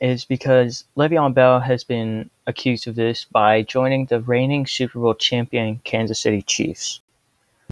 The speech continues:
Most people consider ring chasing to be a bad thing because it supposedly makes the sport less competitive, which I can sort of agree with, but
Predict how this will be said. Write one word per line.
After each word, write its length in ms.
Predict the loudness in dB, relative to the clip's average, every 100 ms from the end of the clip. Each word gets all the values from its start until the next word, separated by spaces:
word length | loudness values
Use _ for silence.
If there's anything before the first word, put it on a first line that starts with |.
| -4
Most 300 | 2 2 2
people 260 | -2 -2 -4
consider 500 | -6 -6 0 2 2
ring 300 | 2 0 0
chasing 480 | -2 -2 0 -6 -6
to 140 | -6
be 140 | 0 0
a 60 |
bad 380 | 2 2 2 0
thing 320 | -4 -4 -6 -14 _ _ _ _
because 380 | -12 -4 -2 2
it 180 | 0 0
supposedly 1080 | -4 -4 -2 -2 0 -2 -6 -2 -2 -4 -4
makes 260 | 0 0 0
the 80 | -4
sport 480 | -4 0 0 0 0
less 260 | 0 0
competitive, 840 | -4 -4 -2 -2 0 -2 -4 -8 _ _ _ _ _ _ _ 4
which 460 | 4 4 -4 -8 _ _
I 160 | 0 0
can 460 | 0 0 2 2 -2
sort 440 | -4 -2 2 4
of 180 | 4 4
agree 400 | 0 -2 0 2
with, 480 | 2 2 -2 -4 -16 _ _ _ _ _ 2
but 340 | 6 6 2